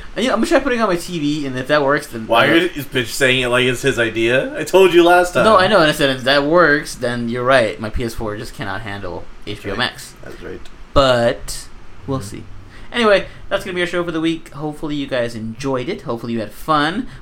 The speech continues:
Speaker 1: We tried our best to make this a fun show, even though we didn't have very many toys to talk about this week.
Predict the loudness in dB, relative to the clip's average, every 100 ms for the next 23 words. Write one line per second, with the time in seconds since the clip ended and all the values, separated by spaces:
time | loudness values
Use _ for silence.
0 | -10 -2 0 0 -2 -2 -2 -4 -8 -6
1 | -8 -12 -8 -8 -6 -6 -6 -4 -6 -4
2 | -4 -6 -6 -4 -4 -4 -6 -8 -2 0
3 | 2 0 -4 -4 -4 -4 -4 -6 -6 -10
4 | -12